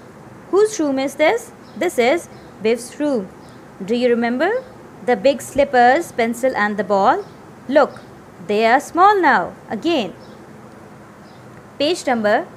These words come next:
twenty-three. Oh, huh, na oh, sa ed, ba if. "Oh no," said Biff. "Oh, huh, ha help," sa ed cha ip. "Oh help," said Chip.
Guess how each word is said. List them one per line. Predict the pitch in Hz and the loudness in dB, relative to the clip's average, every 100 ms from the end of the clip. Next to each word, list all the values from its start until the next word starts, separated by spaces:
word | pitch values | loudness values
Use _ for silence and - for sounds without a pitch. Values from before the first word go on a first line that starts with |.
| - | -10
twenty-three. | 220 202 240 247 - 311 196 - - - - - - - | -6 -6 -8 -8 -4 -4 -4 -12 -20 -20 -20 -20 -4 2
Oh, | 359 339 - | 2 0 -2
huh, | 392 381 - - - - - | -2 -2 -8 -20 -20 -18 -6
na | 269 - | -4 -2
oh, | 320 339 233 - - - | 2 2 2 -6 -20 -20
sa | - - 269 - | -8 -2 -2 0
ed, | 262 320 - - - | -2 -4 -12 -20 -6
ba | 247 - | -4 -2
if. | 359 294 - - - - - - | -2 -2 -4 -16 -20 -20 -14 -2
"Oh | 392 392 349 | 4 4 4
no," | 339 403 339 262 - | 2 0 0 -4 -12
said | - - 214 226 - - | -10 -2 0 0 -4 0
Biff. | 311 220 - - - - - - | 2 0 -6 -20 -20 -20 -14 -4
"Oh, | 349 | -4
huh, | 320 403 403 - - - | -2 -4 -4 -18 -20 -6
ha | 269 | -6
help," | 226 254 320 - - - | -2 -2 -2 -6 -20 -20
sa | - - 269 | -10 -4 -4
ed | - 214 - - | 0 -2 -4 -14
cha | - 202 - | -6 -4 -2
ip. | 349 - - - - - | -2 -4 -12 -20 -20 -2
"Oh | 330 359 | 0 2
help," | 339 427 359 - - | 4 4 4 0 -10
said | - - 247 254 - | -18 0 0 0 -4
Chip. | - 311 - | 0 0 0